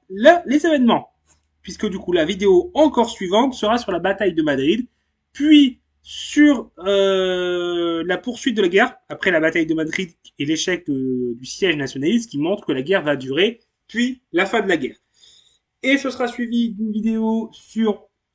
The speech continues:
euh, les conflits politiques, qui auront miné toute la guerre, euh, civile, le camp républicain.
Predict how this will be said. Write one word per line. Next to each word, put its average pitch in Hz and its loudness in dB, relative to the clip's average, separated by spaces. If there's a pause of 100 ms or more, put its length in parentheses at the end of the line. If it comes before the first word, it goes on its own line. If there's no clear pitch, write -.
euh, 160 2
les 175 4
conflits 254 0
politiques, 247 0 (360)
qui - -4
auront 156 0
miné 175 2
toute 247 -4
la 220 0
guerre, 185 -2
euh, 175 0
civile, 185 -6
le 151 2
camp 160 -4
républicain. 156 -2